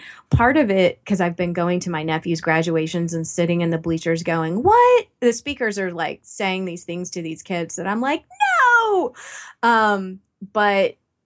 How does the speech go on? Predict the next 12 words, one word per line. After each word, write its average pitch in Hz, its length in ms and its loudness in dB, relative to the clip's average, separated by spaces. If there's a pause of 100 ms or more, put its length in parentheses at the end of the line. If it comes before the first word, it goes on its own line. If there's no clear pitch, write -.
I, 220 140 0 (100)
I, 240 280 0 (580)
like, 294 200 -4
hey, 302 400 -4
my 311 480 -2 (100)
honors 233 440 2
tassels 285 800 -2 (140)
that 196 120 -2
I 170 160 2
wore 190 640 0 (220)
at 202 120 -6
graduation, 190 580 0